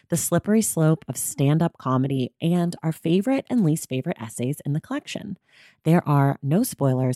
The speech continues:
on this episode. Be sure to listen to the end of the podcast to find out what our first book club pick for twenty twenty-two will be. It's a good one.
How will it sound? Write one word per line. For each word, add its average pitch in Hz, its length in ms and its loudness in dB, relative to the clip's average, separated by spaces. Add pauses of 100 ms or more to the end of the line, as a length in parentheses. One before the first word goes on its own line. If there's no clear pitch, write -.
on 131 140 -2
this 127 200 -4
episode. - 640 -10 (480)
Be 196 80 0
sure 220 200 2
to 262 60 -2
listen 196 220 -2
to - 80 -6
the 143 140 -2
end 127 160 -2
of 160 80 -4
the 180 80 -4
podcast 120 460 -8
to 151 100 -6
find 135 240 -4
out 143 160 -4
what 139 180 -2
our 135 80 -2
first - 460 -6
book - 180 -8
club 165 240 -6
pick - 240 -8
for 131 140 -6
twenty 131 260 0
twenty-two 139 600 0
will 120 160 -2
be. - 340 -12 (480)
It's - 160 -4
a 127 40 0
good - 160 -6
one. - 320 -6